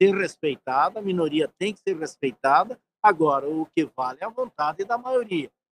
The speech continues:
E a vontade da maioria quer dizer o quê? Que nós queremos um país onde seja respeitado a, as regras, onde sejam respeitadas as leis, onde seja respeitada a ancestralidade,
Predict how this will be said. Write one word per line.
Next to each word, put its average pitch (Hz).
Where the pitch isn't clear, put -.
E -
a 247
vontade 170
da 165
maioria 185
quer 226
dizer 202
o 185
quê? 151
Que -
nós 156
queremos 170
um 202
país 156
onde 160
seja 151
respeitado -
a, 139
as 131
regras, 151
onde 185
sejam 160
respeitadas 147
as -
leis, 156
onde 190
seja 160
respeitada 151
a 151
ancestralidade, 156